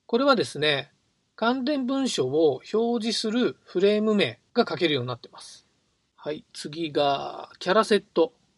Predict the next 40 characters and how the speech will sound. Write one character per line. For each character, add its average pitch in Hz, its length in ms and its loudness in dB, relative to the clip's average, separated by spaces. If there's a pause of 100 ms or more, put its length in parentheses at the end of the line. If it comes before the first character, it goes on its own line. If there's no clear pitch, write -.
(120)
こ 190 140 -2
れ 196 60 2
は - 40 2
で 131 80 -2
す 143 100 -12
ね、 131 80 -10
関 196 340 4
連 185 240 4
文 175 220 0
書 147 200 -6
の 208 260 0 (340)
エ 170 140 0
ン 170 120 -6
コ 160 220 2
ー 151 60 0
ド 170 100 0
タ 156 160 0
イ 135 80 -2
プ。 - 180 -20 (1000)
は 117 160 -8
い。 113 100 -14
別 139 260 -10
ペ 190 300 4
ー - 20 4
ジ 180 160 -6
の 175 420 2
エ 170 80 -2
ン 175 60 -8
コ 170 100 -2
ー - 20 0
ド 170 80 0
タ 165 120 -2
イ 151 40 -2
プ - 100 -10
が 151 120 -6
書 - 60 -20
け 131 140 -6
ま 120 140 -10
す - 120 -20
ね。 - 200 -20